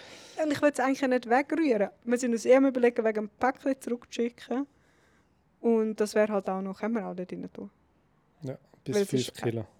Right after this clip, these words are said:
Speaker 1: es ist eigentlich ein gutes Küssi.
Speaker 2: Mhm.
Speaker 1: Also ein gutes Nackenküssi, so. Ja.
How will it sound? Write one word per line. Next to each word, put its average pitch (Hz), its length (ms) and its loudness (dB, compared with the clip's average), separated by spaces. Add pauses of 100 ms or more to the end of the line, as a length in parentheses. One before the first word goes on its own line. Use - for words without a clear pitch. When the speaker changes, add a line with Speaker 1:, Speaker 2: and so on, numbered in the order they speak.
(160)
Speaker 1:
es 208 140 -12
ist 202 140 -8
eigentlich 190 420 -8
ein 190 80 -10 (100)
gutes - 340 -12
Küssi. - 280 -16 (500)
Speaker 2:
Mhm. 110 400 -12
Speaker 1:
Also 185 160 -6
ein - 100 -18
gutes - 220 -12
Nackenküssi, 214 600 -18
so. 214 180 -18 (1800)
Ja. 294 200 0